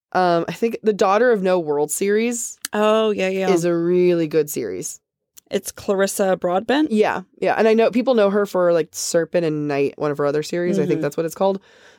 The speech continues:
Speaker 1: But her Daughter of No World series is great. Have you read from Blood and Ash series, curious on what your thoughts are?
Speaker 2: I have not.
Speaker 1: I have, and I think it's a lot of fun.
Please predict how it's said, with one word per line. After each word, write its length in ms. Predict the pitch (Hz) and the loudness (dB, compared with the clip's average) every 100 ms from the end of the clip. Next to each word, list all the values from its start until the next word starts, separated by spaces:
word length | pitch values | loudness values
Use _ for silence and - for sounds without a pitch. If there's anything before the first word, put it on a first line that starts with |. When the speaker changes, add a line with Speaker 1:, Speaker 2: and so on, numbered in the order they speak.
| _ | _
Speaker 1:
But 160 | 214 190 | 0 2
her 120 | 202 | 4
Daughter 260 | 190 175 175 | 4 4 4
of 60 | |
No 140 | 165 156 | 4 2
World 260 | 139 139 | 2 -2
series 260 | - 127 - | -4 -8 -8
is 120 | - | -12
great. 600 | - 127 113 73 - - _ _ _ _ _ _ _ _ _ _ _ _ _ | -14 -10 -10 -10 -16 -20 _ _ _ _ _ _ _ _ _ _ _ _ _
Have 400 | - - 214 240 | -8 0 2 2
you 220 | 262 277 240 | 2 0 2
read 540 | 190 160 156 156 156 _ _ _ _ _ | 2 4 4 2 -6 _ _ _ _ _
from 280 | - 165 156 | -2 0 0
Blood 400 | - 160 170 185 | 0 2 4 4
and 140 | 190 - | 0 -2
Ash 320 | 151 147 147 | 0 0 -2
series, 440 | - 143 143 139 - | -6 -2 0 -2 -6
curious 560 | - - 175 180 190 180 | -14 -4 0 0 0 -2
on 100 | 151 | 0
what 160 | 147 | 0
your 120 | 143 143 | -2 -6
thoughts 320 | - - - | -6 -6 -8
are? 220 | - 151 _ _ - | -8 -12 _ _ -6
Speaker 2:
I 120 | 208 | -4
have 160 | 202 165 | -4 -4
not. 420 | 139 - - - _ _ _ _ - | -6 -8 -16 -20 _ _ _ _ 0
Speaker 1:
I 140 | 226 | 2
have, 580 | 285 196 170 175 196 - _ _ _ - | 4 4 4 2 -2 -16 _ _ _ 0
and 480 | 175 165 165 165 160 _ _ - | 2 2 0 -4 -8 _ _ -6
I 60 | |
think 160 | 160 170 | -2 -2
it's 100 | 160 | 0
a 40 | |
lot 180 | 160 151 | 0 0
of 60 | 156 | 0
fun. 300 | 156 185 | 0 0